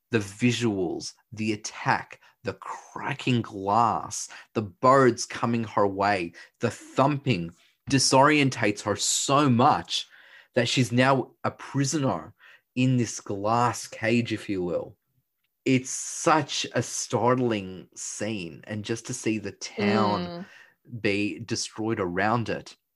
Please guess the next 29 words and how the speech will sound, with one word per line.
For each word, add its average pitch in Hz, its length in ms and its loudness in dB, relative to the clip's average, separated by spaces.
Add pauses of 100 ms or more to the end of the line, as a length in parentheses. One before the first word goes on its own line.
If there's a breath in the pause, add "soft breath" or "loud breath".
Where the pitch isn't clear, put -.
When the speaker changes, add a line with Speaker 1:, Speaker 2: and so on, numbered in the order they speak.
(420)
Speaker 1:
And 107 200 -2
very 127 320 6
early 147 320 4
on, 107 380 0 (300)
once 107 400 -4
that - 220 -2
fire 104 340 0
starts 101 420 -6
at - 100 -14
the - 80 -20
petrol 104 340 -12
station, 90 680 -10 (1080)
probably 123 380 -4
my 113 200 -6
favorite 107 580 -4
shot 90 340 -6 (540)
is 98 220 -6
this 101 220 -10 (160)
aerial 113 500 0
view 90 480 -8 (580)
of 101 560 0
the 95 100 -2
town 95 840 -2 (460 loud breath)
having 104 560 -4
some 98 280 -10
birds 101 420 2
attacking 98 480 -6
the 92 60 -8
people. 85 480 -10